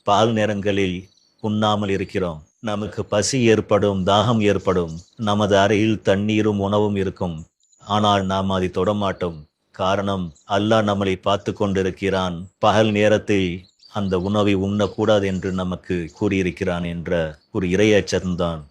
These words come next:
இப்படி ஒரு மாசம் ஃபுல்லா அல்லாஹ் நம்மளை பார்க்கறான், பார்க்கறான்னு நாம உணவை தள்ளி வச்சாக இரையச்சம் ஏற்படும். மத்த செயல்கள் நாம் செய்யும் போதும் அல்லாஹ் பார்க்கறான் என்கின்ற ஒரு எண்ணம் நமக்கு தோன்றும் அப்துல்லா.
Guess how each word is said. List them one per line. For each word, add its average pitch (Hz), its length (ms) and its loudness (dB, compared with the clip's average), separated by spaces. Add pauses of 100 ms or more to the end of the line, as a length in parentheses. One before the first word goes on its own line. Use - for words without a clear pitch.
இப்படி 107 360 -2
ஒரு 101 240 2
மாசம் 107 420 0
ஃபுல்லா 104 320 0
அல்லாஹ் 104 300 0
நம்மளை 95 340 -2
பார்க்கறான், 98 480 -4
பார்க்கறான்னு 98 480 -4
நாம 92 300 -4
உணவை 95 400 -4
தள்ளி 95 320 -2
வச்சாக 92 420 -4
இரையச்சம் 92 540 -2
ஏற்படும். 90 640 -4 (180)
மத்த 98 280 -4
செயல்கள் 104 520 0
நாம் 98 180 -2
செய்யும் 98 360 -2
போதும் 98 280 -2
அல்லாஹ் 95 340 -2
பார்க்கறான் 98 480 -4
என்கின்ற 92 420 -4
ஒரு 90 180 -2
எண்ணம் 98 340 -4
நமக்கு 92 340 -4
தோன்றும் 92 340 -6
அப்துல்லா. 82 580 -8